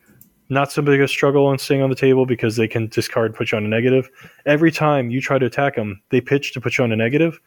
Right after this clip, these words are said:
they heal. Like, these are big, big deals, and that just, that chip healing adds up and adds up and adds up and adds up. So if you're playing against him, what you're really gonna be looking at is that defense four.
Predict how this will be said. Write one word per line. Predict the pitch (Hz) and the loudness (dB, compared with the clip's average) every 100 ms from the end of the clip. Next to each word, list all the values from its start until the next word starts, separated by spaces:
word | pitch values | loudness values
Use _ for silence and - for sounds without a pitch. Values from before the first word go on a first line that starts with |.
| _ | _
they | 135 | -4
heal. | 107 104 - _ _ _ _ _ _ _ _ _ _ _ _ _ _ _ _ _ _ - | -2 -6 -8 _ _ _ _ _ _ _ _ _ _ _ _ _ _ _ _ _ _ -4
Like, | 117 - _ _ 160 | -4 -4 _ _ 0
these | 175 180 | 2 4
are | 170 | 2
big, | 139 _ 156 156 147 135 - | 2 _ 0 4 2 0 -2
big | 147 131 | 0 2
deals, | 127 127 120 113 | 2 2 2 0
and | 135 131 | -2 0
that | 156 147 - | -2 -4 -4
just, | 143 - 147 | -4 -2 -4
that | 139 | -2
chip | - 147 - | -2 -2 -2
healing | 156 139 120 120 | 0 2 0 -2
adds | 123 127 123 | -4 -2 0
up | 123 120 | -2 0
and | 127 | -2
adds | 120 120 113 | 0 -2 -2
up | 113 - | -4 -4
and | 117 | -4
adds | 110 107 | -2 -2
up | 107 113 | -4 -4
and | 107 | -4
adds | 107 113 | -4 -4
up. | 104 - _ _ _ | -6 -8 _ _ _
So | - 143 | -2 -2
if | 131 | -2
you're | 120 | -2
playing | 170 240 | -2 0
against | 160 123 113 - | 0 -2 -4 -4
him, | 113 110 113 _ _ _ - | -2 -2 -8 _ _ _ -6
what | 123 | 0
you're | 139 | 2
really | 160 220 | 4 4
gonna | 190 135 | 2 4
be | 123 | 2
looking | 123 123 | 2 0
at | 117 | 0
is | 110 | 0
that | 127 | 0
defense | 123 127 117 - | 0 -2 -2 -4
four. | 123 98 | -4 -4